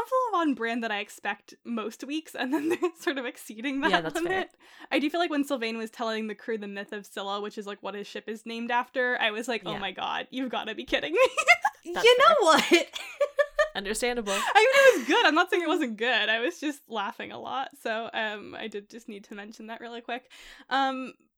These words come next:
Speaker 1: but yeah, I think, uh, like, Sylvain is deeply fucked up as a character. He has a lot of problems going
Speaker 3: Girl,
Speaker 1: on.
Speaker 3: help.
Speaker 1: Um,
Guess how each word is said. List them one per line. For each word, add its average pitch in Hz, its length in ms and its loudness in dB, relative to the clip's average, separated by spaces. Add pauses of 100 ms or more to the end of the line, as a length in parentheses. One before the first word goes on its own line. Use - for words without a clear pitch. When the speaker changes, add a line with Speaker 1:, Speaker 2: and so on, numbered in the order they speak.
(380)
Speaker 1:
but 247 200 -4
yeah, 370 240 2
I 285 100 0
think, 359 400 -4
uh, 262 360 2 (340)
like, 254 300 -4 (800)
Sylvain 370 720 -4
is 330 460 -2
deeply 277 360 -6
fucked 240 260 -6
up - 160 -6
as 226 120 -10
a 220 60 -10
character. - 400 -12
He 240 120 -12
has 269 100 -8
a 262 60 -12
lot 220 160 -2
of 214 80 -14
problems - 500 -12
going - 220 -10
Speaker 3:
Girl, 233 260 4
Speaker 1:
on. 262 80 2
Speaker 3:
help. 269 320 8
Speaker 1:
Um, 233 120 -6